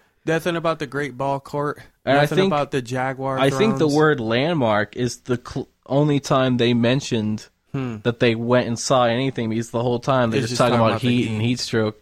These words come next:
Speaker 1: Yeah.
Speaker 2: You know, it's like, did you not think it would be hot in Mexico?
Speaker 1: Dude, join a weather forum.
Speaker 2: Yeah,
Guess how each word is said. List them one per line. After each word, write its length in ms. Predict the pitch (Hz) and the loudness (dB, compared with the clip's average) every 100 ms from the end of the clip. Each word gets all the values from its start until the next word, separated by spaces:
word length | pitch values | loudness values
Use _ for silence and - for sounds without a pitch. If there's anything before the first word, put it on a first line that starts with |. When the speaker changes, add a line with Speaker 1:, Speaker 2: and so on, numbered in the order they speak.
| _ - | _ -8
Speaker 1:
Yeah. 260 | 117 104 | -6 -4
Speaker 2:
You 120 | 120 | 0
know, 160 | 117 113 | 2 2
it's 100 | 110 | 0
like, 260 | 113 107 - _ _ _ _ _ _ _ _ _ | 0 -2 -8 _ _ _ _ _ _ _ _ _
did 240 | - 147 147 | -2 -2 0
you 100 | 147 | -2
not 460 | 123 117 156 156 - | 0 2 2 0 0
think 240 | 156 147 | -4 -2
it 20 | |
would 80 | 143 | -2
be 120 | 123 | -2
hot 240 | 120 120 - | 0 0 0
in 80 | 123 | -4
Mexico? 640 | 127 - 156 175 196 185 _ - | -4 -8 -6 -4 -4 -10 _ -6
Speaker 1:
Dude, 220 | 160 143 | -4 -2
join 280 | 127 170 208 | -2 -2 -2
a 80 | 170 | -2
weather 340 | 110 143 160 | -2 -2 -4
forum. 520 | - 104 98 95 95 - | -8 -10 -8 -8 -12 -4
Speaker 2:
Yeah, 420 | 151 175 120 92 | 0 4 2 0